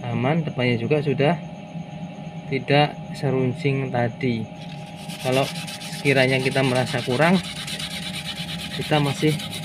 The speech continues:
terus lakukan. Oke, sudah, teman-teman, saya rasa cukup. Ini sudah aman lah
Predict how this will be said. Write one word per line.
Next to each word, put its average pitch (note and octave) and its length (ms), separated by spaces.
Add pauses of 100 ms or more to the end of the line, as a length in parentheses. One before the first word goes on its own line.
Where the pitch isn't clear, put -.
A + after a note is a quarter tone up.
terus C#3 260
lakukan. B2+ 480 (4000)
Oke, F3+ 420
sudah, C#3 380
teman-teman, E3+ 480 (1040)
saya C#3+ 420
rasa D#3 240
cukup. D#3+ 460
Ini D3 260 (1080)
sudah B2 500
aman D3 320
lah D3+ 140